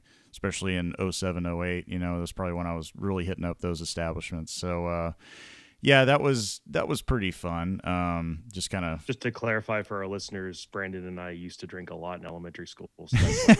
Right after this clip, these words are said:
Speaker 2: reminded us so much of all of this, so.
Speaker 1: Yeah, I think, uh,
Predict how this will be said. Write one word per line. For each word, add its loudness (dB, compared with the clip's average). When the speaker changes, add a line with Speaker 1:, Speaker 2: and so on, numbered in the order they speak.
Speaker 2:
reminded 2
us -14
so -12
much -14
of -16
all -4
of -10
this, -10
so. -12
Speaker 1:
Yeah, 6
I 4
think, 2
uh, 4